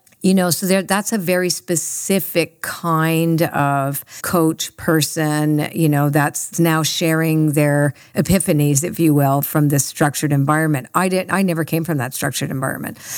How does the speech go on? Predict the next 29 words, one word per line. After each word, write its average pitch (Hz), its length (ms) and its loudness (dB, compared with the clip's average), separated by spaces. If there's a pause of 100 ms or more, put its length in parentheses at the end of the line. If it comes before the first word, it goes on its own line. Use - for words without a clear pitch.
(200)
So 175 260 2
I've, 160 300 -2
I've 165 240 -2
always 175 580 0 (200)
done 156 200 2
my 147 180 2
own 143 180 0
thing. 85 280 -6
I've 147 160 0
always, 156 720 0
it, 160 200 0
just - 240 0
because 151 240 2
I 143 40 0
had 165 300 0
to. - 120 -8 (380)
And 175 200 2
so 165 500 0 (100)
I 190 200 2
understand 180 640 -2
too 208 240 0
that 170 180 0
the 165 100 -2
sense 190 360 -2
of 151 80 -4
freedom 233 420 2
that 151 160 0
we 147 100 4
get 143 400 -2